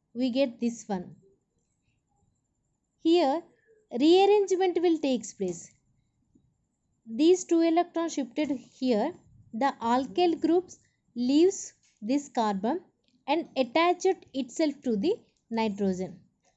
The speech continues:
to form a alkyl isocyanate, which is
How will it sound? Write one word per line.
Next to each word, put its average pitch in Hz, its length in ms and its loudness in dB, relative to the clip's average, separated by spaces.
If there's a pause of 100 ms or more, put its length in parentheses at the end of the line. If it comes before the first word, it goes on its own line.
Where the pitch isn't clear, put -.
(260)
to 370 180 6
form 247 360 0
a 240 240 0 (340)
alkyl 247 560 2 (480)
isocyanate, 240 920 -2 (500)
which 277 300 -6
is 359 260 2